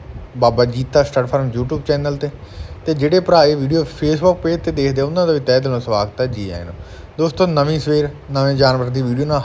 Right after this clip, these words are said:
ਹਾਜ਼ਰ ਹੋਏ ਹਾਂ ਜੀ। ਅੱਜ ਦੀ ਵੀਡੀਓ ਉਹ ਭਰਾਵਾਂ ਲਈ ਖਾਸ ਆ ਜਿਹੜੇ ਨੁਕਰਾ ਜਾਨਵਰ ਭਾਲਦੇ, ਖਾਸ ਕਰ ਤੇ ਨੁਕਰਾ ਵਛੀਰਾ ਲੱਭਦੇ ਆ ਚੰਗਾ ਘੋੜਾ ਬਣਾਉਣ ਲਈ,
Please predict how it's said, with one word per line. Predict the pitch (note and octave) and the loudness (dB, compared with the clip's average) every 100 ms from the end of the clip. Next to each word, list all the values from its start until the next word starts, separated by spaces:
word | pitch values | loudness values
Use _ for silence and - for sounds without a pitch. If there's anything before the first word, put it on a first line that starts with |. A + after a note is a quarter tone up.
| A2 | 0
ਹਾਜ਼ਰ | G2+ A2+ | -2 0
ਹੋਏ | B2 B2+ | -2 -2
ਹਾਂ | |
ਜੀ। | C3+ C#3+ - - - - | -4 -6 -14 -18 -6 0
ਅੱਜ | D#3 E3 | 0 2
ਦੀ | F3+ | -2
ਵੀਡੀਓ | F3 F#3 G3+ | 0 4 6
ਉਹ | G#3+ | 6
ਭਰਾਵਾਂ | A3 G#3+ F#3 | 6 4 4
ਲਈ | D#3 | 2
ਖਾਸ | C#3+ - C#3+ C3+ | 0 2 4 4
ਆ | |
ਜਿਹੜੇ | C#3 C#3 E3+ | -2 -2 -2
ਨੁਕਰਾ | D3+ B2 B2+ | -2 2 2
ਜਾਨਵਰ | B2 A#2+ A2+ A2 | 4 2 0 -4
ਭਾਲਦੇ, | - C#3 B2+ B2 | 2 2 2 0
ਖਾਸ | - - C3 - | -4 0 0 2
ਕਰ | D#3 C#3+ | 0 0
ਤੇ | C#3 D3 - - - - - - | 0 -4 -6 -14 -18 -18 -14 -4
ਨੁਕਰਾ | D#3 D3+ E3 | 0 4 4
ਵਛੀਰਾ | D3+ C#3+ C3+ C3+ | 2 0 4 6
ਲੱਭਦੇ | C#3 C#3 E3+ | 6 6 4
ਆ | E3 | 4
ਚੰਗਾ | E3 E3 D3+ D3 | 2 -2 2 2
ਘੋੜਾ | D3+ F3+ C#3+ | 2 4 4
ਬਣਾਉਣ | B2 C3+ | 2 -4
ਲਈ, | A2 | -4